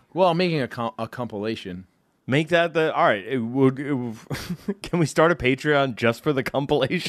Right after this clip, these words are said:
Speaker 1: Just for compilations?
Speaker 2: <laughs> Yeah.
Speaker 1: I mean,
Speaker 2: Dude,
Speaker 1: at some point we
Speaker 2: once
Speaker 1: might.
Speaker 2: a month, you get, you get a, your fucking, our Patreon is just once a month,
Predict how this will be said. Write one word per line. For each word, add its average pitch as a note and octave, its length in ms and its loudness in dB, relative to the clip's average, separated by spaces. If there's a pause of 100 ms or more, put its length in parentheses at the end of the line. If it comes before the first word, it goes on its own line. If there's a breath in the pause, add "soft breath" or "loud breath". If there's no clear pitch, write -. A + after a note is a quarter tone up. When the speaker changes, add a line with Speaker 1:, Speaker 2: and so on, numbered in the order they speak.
Speaker 1:
Just F3+ 100 -4
for B2 100 -8
compilations? A#2+ 680 -8 (120)
Speaker 2:
<laughs> - 80 -20
Yeah. D3 140 4 (840 loud breath)
Speaker 1:
I D#3 60 -2
mean, D#3 80 8
Speaker 2:
Dude, - 40 8
Speaker 1:
at F#3 100 2
some A3+ 160 -2
point F#3+ 180 0
we B2 60 0
Speaker 2:
once D3+ 240 2
Speaker 1:
might. E3 60 2
Speaker 2:
a - 60 2
month, C3+ 400 0 (120)
you C3+ 200 0
get, C#3+ 280 4
you D3+ 120 -6
get D3+ 140 4
a, B2+ 300 2
your C3 140 0
fucking, D3 460 2
our C#3 140 0
Patreon D3+ 540 0
is A#2 160 0
just B2+ 280 -2
once B2 380 0
a F#3+ 60 0
month, D3+ 340 2